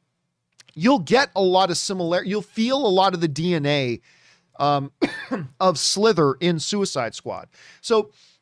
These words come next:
it's not like James Gunn was one kind of director and then suddenly became another. So again, I feel more like it's more accurate to say I sense some similarities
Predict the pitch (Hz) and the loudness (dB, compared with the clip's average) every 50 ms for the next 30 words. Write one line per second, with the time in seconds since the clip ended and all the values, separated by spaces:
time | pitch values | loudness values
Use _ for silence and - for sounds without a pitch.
0 | _ - 208 - 247 269 311 277 247 190 - 220 214 214 185 151 190 190 190 180 | _ -4 -2 0 0 2 2 2 2 0 0 -2 -2 -2 -2 0 0 0 2 2
1 | 170 156 - - - 165 147 175 202 202 185 151 165 180 175 175 156 143 143 156 | 0 -2 -2 -6 -10 -4 0 0 0 0 0 -2 -2 0 0 0 0 0 2 2
2 | 156 156 - - 151 156 151 139 135 131 - - 165 160 151 151 143 139 131 - | 2 0 0 0 0 0 0 0 -2 -4 -2 0 0 0 0 -2 -4 -4 -4 -4
3 | 156 139 127 120 117 120 139 180 185 - 254 254 202 247 254 180 - - 170 233 | -6 -6 -6 -4 -4 -4 -2 -2 -2 -2 -2 -2 -2 -2 -4 -6 -6 -4 -2 -2
4 | 320 285 - - 302 277 262 220 208 214 208 196 185 180 175 170 - - 175 - | -2 -2 -2 -2 -2 -2 -2 -2 0 0 0 2 2 2 0 0 -2 -6 -10 -8
5 | - 202 208 196 190 185 185 - 170 147 160 139 - - 160 156 151 156 143 _ | -6 -2 0 0 0 0 -2 -4 -8 -12 -10 -8 -4 -2 -2 -2 -2 -2 -4 _
6 | _ _ _ - 180 196 190 - - - 220 220 220 - - 202 190 175 - - | _ _ _ -4 -4 -2 -2 0 0 0 0 0 -2 -4 -6 -4 -4 -4 -4 -4
7 | 185 170 156 139 127 127 139 160 196 220 247 269 302 349 359 - - - | -2 0 0 0 2 4 4 4 4 4 2 2 0 0 0 -4 -6 -12